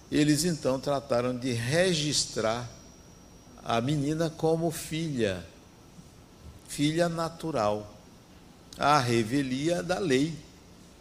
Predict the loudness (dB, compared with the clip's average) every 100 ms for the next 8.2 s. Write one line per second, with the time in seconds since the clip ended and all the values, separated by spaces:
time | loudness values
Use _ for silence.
0 | -16 -6 -4 -2 -2 -2 0 -2 0 0
1 | 0 -2 -6 -16 -20 -20 -6 0 2 2
2 | 0 -2 -2 -2 -2 -2 -2 -2 -4 -6
3 | -8 -12 -20 -12 -4 -2 -2 -4 -4 -4
4 | -6 -10 -12 -14 -16 -16 -16 -18 -20 -20
5 | -20 -20 -20 -20 -20 -20 -20 -12 -2 0
6 | 0 -2 -2 0 0 0 0 0 -2 -8
7 | -18 -20 -20 -20 -20 -12 -2 0 0 2
8 | 0 0